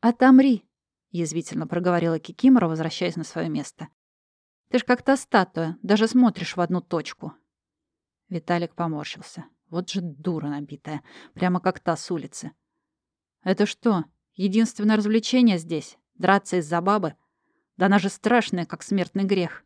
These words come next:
«Ну, простите, господин Голубая кровь, белая кость», все так же язвительно ответила Кикимора. «Мы люди простые, точно не аристократы.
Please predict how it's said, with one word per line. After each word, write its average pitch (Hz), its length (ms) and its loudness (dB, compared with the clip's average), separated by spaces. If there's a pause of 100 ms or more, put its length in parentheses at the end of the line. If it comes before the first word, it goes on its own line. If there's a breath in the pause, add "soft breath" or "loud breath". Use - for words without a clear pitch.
(1000)
«Ну, 285 240 8
простите, 285 640 -2
господин 190 600 0
Голубая 190 500 2
кровь, 302 360 -2
белая 196 380 2
кость», - 540 -8 (380)
все - 180 -10
так 175 240 -2
же - 100 -8
язвительно 170 560 -4
ответила 156 420 -6
Кикимора. 151 580 -6 (540)
«Мы 302 180 8
люди 277 260 2
простые, 240 720 -2 (240)
точно 269 340 -2
не 185 140 2
аристократы. 180 800 -4